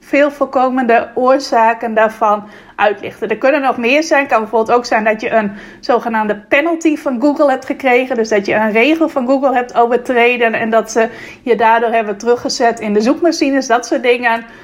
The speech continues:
Alleen dat zal voor de meeste ondernemers niet, eh, aan de orde zijn. De meeste ondernemers die, eh,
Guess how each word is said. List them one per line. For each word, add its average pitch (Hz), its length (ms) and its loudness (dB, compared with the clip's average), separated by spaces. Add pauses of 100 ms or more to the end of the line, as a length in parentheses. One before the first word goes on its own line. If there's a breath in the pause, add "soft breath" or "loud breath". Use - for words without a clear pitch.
(140)
Alleen 214 160 2
dat 208 120 -2
zal 226 180 2
voor 240 140 -4
de 226 80 -2
meeste 233 360 0
ondernemers 214 560 -2
niet, 214 260 -4
eh, 202 240 2
aan 208 140 -4
de 143 80 -2
orde 196 220 2
zijn. 196 280 -2
De 196 60 -2
meeste 208 320 0
ondernemers 202 560 -2
die, 208 280 0
eh, 202 160 2